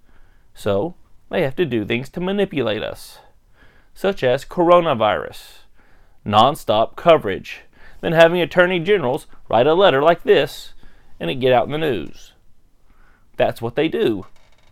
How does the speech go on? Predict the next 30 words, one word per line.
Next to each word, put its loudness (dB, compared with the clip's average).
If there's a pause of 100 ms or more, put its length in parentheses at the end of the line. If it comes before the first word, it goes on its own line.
(140)
They 2
use -4
fear. -8 (800)
Fear -4
dominates -2
everything -2
with -6
them. -10 (240)
That's 0
how 2
they 0
control 0
you. -8 (1000)
Yes, -2 (100)
it's -14
true. -6 (1120)
If -20
you -8
haven't -8
noticed, -6 (580)
they've -8
probably -4
got -2
you -8
scared -6
this -14
past -8
year. -6 (720)
You -8
submitted -2